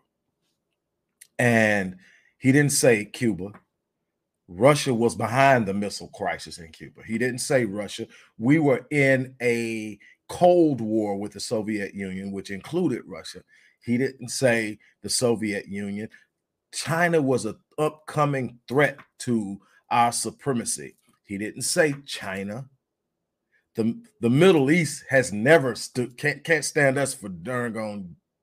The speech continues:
I don't know how long. He didn't say the Middle East. You know what he said? He said black unity. Black unity was the greatest threat. Why? Because black unity puts us in a position of power.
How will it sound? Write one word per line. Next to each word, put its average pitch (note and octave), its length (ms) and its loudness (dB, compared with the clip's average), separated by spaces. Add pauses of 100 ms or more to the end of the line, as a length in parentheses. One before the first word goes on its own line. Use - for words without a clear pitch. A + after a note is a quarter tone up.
(220)
I C3 100 2
don't C3 160 2
know G#2+ 80 -4
how C3+ 240 4
long. E2 380 -12 (340)
He E3 140 0
didn't E3+ 180 0
say C#3+ 160 -2
the B2+ 100 -4
Middle B2+ 340 -4
East. C3+ 140 -6
You B2 80 -6
know B2+ 140 -2
what C3 120 -4
he A#2+ 40 -8
said? A#2 260 -10
He A2 80 -6
said G2+ 360 -8
black G#2 320 -8
unity. G#2 460 -10 (380)
Black A2 220 -4
unity B2 240 -2
was G2 160 -8
the F#2+ 80 -14
greatest G2+ 420 -10
threat. G#2 180 -12 (160)
Why? A2 260 -8 (460)
Because G2+ 280 -4
black A#2 480 -8
unity A2 320 -6
puts - 380 -8
us - 260 -8
in G2+ 140 -6
a E2+ 80 -12
position F#2+ 580 -8
of - 140 -20 (100)
power. F#2 420 -2